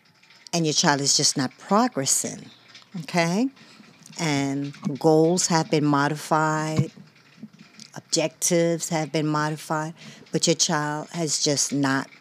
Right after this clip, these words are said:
progressed at all, right? So what,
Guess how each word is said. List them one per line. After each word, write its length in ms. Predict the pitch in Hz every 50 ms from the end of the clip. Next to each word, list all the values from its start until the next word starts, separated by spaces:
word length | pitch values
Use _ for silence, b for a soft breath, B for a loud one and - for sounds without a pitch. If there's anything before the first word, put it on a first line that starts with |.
| - - -
progressed 760 | - - 156 135 127 123 - - 117 - - - - - - - -
at 140 | 175 180 190
all, 340 | 190 160 123 - - - - - - - - - -
right? 320 | 156 151 160 190 220 - - _ _ - - - - - - _ _ _ - - _ - - - - - - - _ - - _ _ - - - - - _ _ - - - B B B B B B
So 180 | - - 196
what, 360 | 160 156 156 185 196 - -